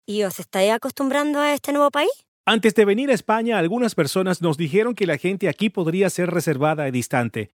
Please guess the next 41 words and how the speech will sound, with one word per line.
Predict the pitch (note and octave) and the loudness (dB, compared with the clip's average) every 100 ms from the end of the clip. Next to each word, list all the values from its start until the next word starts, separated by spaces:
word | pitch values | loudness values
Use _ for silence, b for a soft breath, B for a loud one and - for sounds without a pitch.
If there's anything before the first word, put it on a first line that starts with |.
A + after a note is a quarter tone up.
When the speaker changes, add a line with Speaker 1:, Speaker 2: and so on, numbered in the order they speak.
| _ - | _ 0
Speaker 2:
pero | D#3+ D#3+ | 2 2
nos | C#3+ | 0
dimos | C#3+ F#3+ F3 | 0 0 0
cuenta | E3 E3+ F3 | 0 0 0
de | D#3 B2 | -2 -2
que | C#3 | -2
es | F3 D#3+ | 0 0
amable | C3+ D#3+ E3 | 0 0 2
y | B2+ | 0
hospitalaria. | A2+ A#2+ A#2 A2+ A2 G#2+ G#2 _ _ _ | 0 -2 0 2 2 0 -4 _ _ _
Desde | C#3 G3 A3+ | 0 4 4
que | G#3 | 2
llegamos, | G#3+ G3 G#3+ A#3+ B3+ A#3+ | 0 2 2 2 0 0
todos | C4 C4 A#3+ | -2 -2 0
nos | A#3 G3+ | 0 2
recibieron | G3+ G3+ G3+ F3+ F3+ A3+ A#3+ | 0 0 -2 0 0 0 0
con | F3+ | 0
los | C#3 | 0
brazos | B2 C3+ C#3 B2+ | 0 -2 -2 -4
abiertos. | A#2+ B2 G#2+ - G#2 - _ | -4 -2 -4 -6 -10 -12 _
Speaker 1:
Me | - F3 | -8 -4
alegra | E3+ F#3 G#3 | 0 0 2
oír | G#3+ G#3+ | 2 0
eso. | D4+ - D4 - _ _ | -4 -6 -10 -10 _ _
Oye, | F#3 F3+ D4+ | -10 -4 -2
perdona, | A3 F#3+ F3 A#3 D4+ _ _ | -2 -4 -4 -4 -6 _ _
como | - F#3+ | -8 -6
está | E3+ G3 | -6 -4
la | G3 | -4
puerta | G#3+ G3+ A3+ | -2 -2 -2
abierta, | B3 C4+ - D#4+ F4+ | 0 0 0 -4 -2
veo | F4+ D#4 | -2 -2
que | C#4 C4 | -2 0
ya | C4 | 2
hay | C4+ | 2
varias | C4 C4+ C4+ | 0 -2 -2
decoraciones | B3 B3+ B3 - C4 B3+ | -2 -4 -6 -6 -4 -4
en | B3 | -4
tu | A#3+ | -2
casa, | E4 F#4 - | -2 -2 -2
¿no? | G3 A#3 | -2 -2